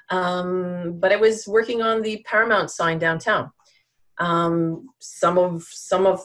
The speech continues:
those pieces, I think, are at, uh, Matt Soer's, um, Montreal Sign Project Museum. Um, that, yeah,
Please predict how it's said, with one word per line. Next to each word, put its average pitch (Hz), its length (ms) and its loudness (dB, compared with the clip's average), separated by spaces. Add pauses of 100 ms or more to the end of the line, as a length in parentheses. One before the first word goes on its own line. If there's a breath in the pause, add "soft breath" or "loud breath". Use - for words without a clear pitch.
(120)
those 180 320 4
pieces, 208 420 -6
I 170 100 4
think, 175 260 -2
are 170 180 4
at, 170 240 2 (180)
uh, 160 220 2
Matt 160 320 -4
Soer's, 170 480 -2
um, 156 600 -6
Montreal 170 300 -4
Sign 339 220 -6
Project - 400 -4
Museum. 156 360 -8 (480 soft breath)
Um, 185 580 -2 (240)
that, 262 340 0
yeah, 320 360 0